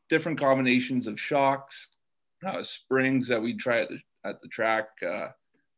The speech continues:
it was, it was mind blowing, really,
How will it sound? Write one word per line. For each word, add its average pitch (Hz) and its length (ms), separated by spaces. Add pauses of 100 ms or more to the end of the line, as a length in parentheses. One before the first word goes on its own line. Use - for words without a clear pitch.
(140)
it 127 220
was, 127 200
it 123 120
was 131 120
mind 123 380
blowing, 104 380 (100)
really, 110 480